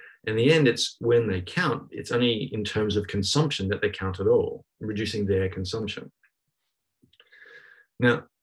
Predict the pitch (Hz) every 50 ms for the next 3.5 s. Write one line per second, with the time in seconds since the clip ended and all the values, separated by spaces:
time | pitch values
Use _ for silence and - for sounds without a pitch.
0 | _ _ _ _ _ _ _ _ _ _ _ _ _ _ _ _ _ _ _ _
1 | _ _ _ _ _ _ _ _ _ _ _ _ _ _ _ _ 143 135 147 147
2 | 143 139 147 151 147 - 135 123 110 110 117 113 110 107 110 110 98 - 95 -
3 | - - - - - - - - - -